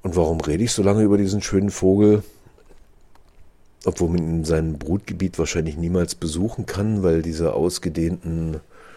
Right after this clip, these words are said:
Steppengegenden man ja eh nicht zu Fuß so richtig bewerkstelligen kann, zumindest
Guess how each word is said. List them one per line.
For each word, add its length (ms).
Steppengegenden 1000
man 160
ja 120
eh 140
nicht 220
zu 100
Fuß 340
so 80
richtig 440
bewerkstelligen 840
kann, 300
zumindest 640